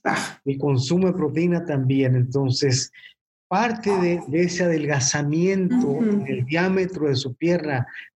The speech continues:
Speaker 2: tiene que ver con que usted ha bajado el consumo de ciertos alimentos que son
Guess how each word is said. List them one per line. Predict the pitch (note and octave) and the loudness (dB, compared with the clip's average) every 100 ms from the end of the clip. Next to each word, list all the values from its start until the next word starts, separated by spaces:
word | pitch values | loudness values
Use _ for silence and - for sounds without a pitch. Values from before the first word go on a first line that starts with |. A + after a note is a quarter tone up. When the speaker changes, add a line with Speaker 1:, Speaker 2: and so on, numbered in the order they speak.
| _ | _
Speaker 2:
tiene | F3 F#3+ G3+ F#3+ F#3 | -2 0 2 0 0
que | F3 | 0
ver | E3+ E3 E3+ | 0 0 -4
con | - D3+ C3 | -2 0 0
que | C#3+ | 0
usted | B2 - - E3 E3 E3 - - _ - - | -2 -2 0 2 0 -4 -14 -20 _ -16 -8
ha | C#3+ D3+ | -2 0
bajado | C#3+ - D#3 F3+ F#3 | 0 -2 0 2 2
el | |
consumo | F3 D3 B2+ D#3 D#3 D3+ | 0 -4 -2 -2 0 0
de | C3 | 0
ciertos | - F3 E3+ C#3+ | 2 0 2 -2
alimentos | D#3 C#3+ D#3 D#3 D#3+ - | 0 0 0 0 -4 -2
que | C3 | -2
son | C3 D#3+ E3 D#3+ | 0 2 2 0